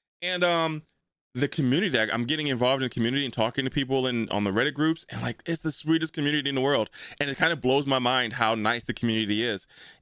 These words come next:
And just juxtapose that to Apex Legends, where everyone's just, like, these trash trolls, and you have, like, these sweet humans who, who are, like, I mean, it's a, it's a whole different game, right? There's no, no,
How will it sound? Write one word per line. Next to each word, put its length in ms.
And 400
just 160
juxtapose 400
that 280
to 140
Apex 280
Legends, 200
where 100
everyone's 340
just, 240
like, 180
these 140
trash 480
trolls, 580
and 80
you 140
have, 100
like, 80
these 180
sweet 300
humans 480
who, 100
who 140
are, 20
like, 320
I 80
mean, 140
it's 140
a, 60
it's 140
a 80
whole 200
different 200
game, 240
right? 160
There's 160
no, 240
no, 220